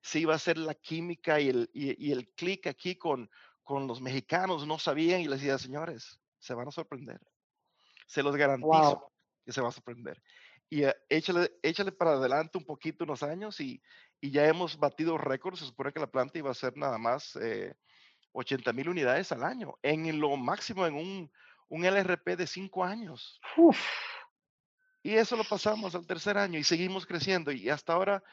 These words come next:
Speaker 1: no hemos parado de crecer. Tenemos ya de, de un máximo que hemos tenido de seiscientos empleados, tenemos cuatro mil quinientos
Speaker 2: No,
Speaker 1: empleados
Speaker 2: qué
Speaker 1: el día de hoy.
Speaker 2: bárbaros. No, qué bárbaros.
Speaker 1: Y
Speaker 2: Qué
Speaker 1: todo ha
Speaker 2: bárbaro.
Speaker 1: sido basado en éxitos, o sea, no, no, no los hemos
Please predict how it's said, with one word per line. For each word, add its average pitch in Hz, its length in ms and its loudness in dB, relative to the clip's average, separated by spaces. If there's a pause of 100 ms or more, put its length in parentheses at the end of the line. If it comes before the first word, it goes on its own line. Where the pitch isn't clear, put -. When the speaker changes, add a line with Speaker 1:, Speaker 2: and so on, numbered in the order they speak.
(240)
Speaker 1:
no 151 160 -2
hemos 185 160 0
parado 165 260 2
de 160 80 2
crecer. 120 360 -6
Tenemos 151 400 -4
ya 160 360 2 (540)
de, 139 340 4
de 147 220 2
un 165 160 0
máximo 180 500 -2
que 170 80 -2
hemos 170 160 0
tenido 170 160 0
de 185 80 0
seiscientos 170 440 -4
empleados, 185 380 -4
tenemos 170 320 -6
cuatro 147 420 -2
mil 185 300 -10
quinientos 139 420 -8
Speaker 2:
No, 269 280 10
Speaker 1:
empleados 220 80 0
Speaker 2:
qué 262 60 6
Speaker 1:
el 240 60 8
día 226 80 10
de 220 40 10
hoy. 214 100 8
Speaker 2:
bárbaros. - 480 -4 (120)
No, 240 340 0
qué 220 120 0
bárbaros. - 600 -6 (180)
Speaker 1:
Y 190 140 0
Speaker 2:
Qué 190 60 -10
Speaker 1:
todo 185 240 2
ha 214 120 8
Speaker 2:
bárbaro. 190 120 6
Speaker 1:
sido 202 240 0 (180)
basado 190 640 2
en 170 220 -2
éxitos, - 560 -4
o - 20 -18
sea, 123 240 -4
no, 165 420 -6 (360)
no, 165 420 -2
no 165 260 -2
los 156 220 -2
hemos 202 460 -4